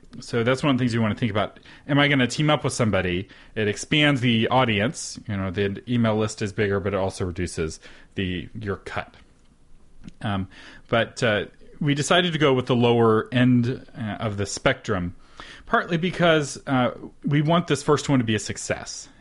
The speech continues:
And we'll have testimonials for the course in specific. So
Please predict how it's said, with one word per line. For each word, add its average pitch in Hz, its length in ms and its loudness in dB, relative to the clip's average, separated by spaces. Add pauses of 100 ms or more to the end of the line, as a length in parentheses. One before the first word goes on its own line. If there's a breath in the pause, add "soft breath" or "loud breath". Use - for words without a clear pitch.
(140)
And 107 340 0 (280 loud breath)
we'll 123 140 2
have 127 340 0
testimonials 123 1120 2
for 120 260 0
the 104 80 -4
course - 460 -2
in 110 100 -2
specific. - 600 -6
So - 240 0